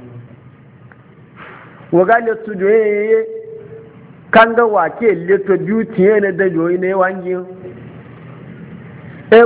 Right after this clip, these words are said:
bo ne bi appearance ye studio nga wa de value men na je na. Bai ga laji ganewa. Waga da society o.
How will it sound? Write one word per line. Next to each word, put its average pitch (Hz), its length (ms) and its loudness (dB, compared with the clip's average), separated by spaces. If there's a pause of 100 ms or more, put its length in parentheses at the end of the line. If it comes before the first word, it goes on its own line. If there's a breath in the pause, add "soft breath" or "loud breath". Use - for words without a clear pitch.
bo 262 140 2
ne 240 160 -4 (120)
bi 214 120 2
appearance 202 760 -2
ye 220 100 -2 (180)
studio 214 360 2 (1120)
nga 185 160 6
wa 214 200 2 (100)
de 202 80 2
value 190 340 -2
men 180 180 -10
na 185 120 -4
je 180 160 -4
na. 180 100 -6 (2750)
Bai 156 160 4
ga 175 120 4
laji 180 260 -2
ganewa. 165 420 -4 (680)
Waga 190 260 6
da 226 200 -6
society 208 500 -2
o. 180 100 -6